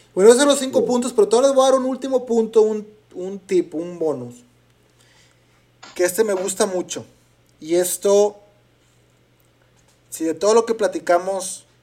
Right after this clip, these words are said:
Speaker 1: se llevan una cosa, hasta yo les diría, olvídense de los cinco puntos y llévense de este punto que les voy a decir. Y con eso nos vamos a despedir.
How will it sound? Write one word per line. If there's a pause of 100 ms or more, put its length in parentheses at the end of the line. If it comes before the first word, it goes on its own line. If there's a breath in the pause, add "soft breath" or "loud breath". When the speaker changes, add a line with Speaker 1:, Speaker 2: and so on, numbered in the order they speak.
(260)
Speaker 1:
se
llevan
una
cosa, (760)
hasta
yo
les
diría, (220)
olvídense
de
los
cinco
puntos
y
llévense
de
este
punto
que
les
voy
a
decir. (1400 soft breath)
Y
con
eso
nos
vamos
a
despedir.